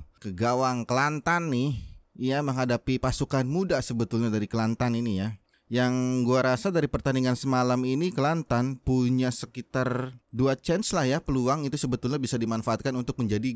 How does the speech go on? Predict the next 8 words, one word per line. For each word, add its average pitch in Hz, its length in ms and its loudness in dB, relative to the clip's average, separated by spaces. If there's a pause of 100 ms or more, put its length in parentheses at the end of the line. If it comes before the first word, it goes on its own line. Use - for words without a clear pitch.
gol. 113 400 2 (240)
Tapi 127 400 2
sayang 117 400 2
banget 113 320 0 (160)
penyelesaian 113 560 0
akhirnya 120 480 0
sih. 113 400 -6
Iya. 110 640 0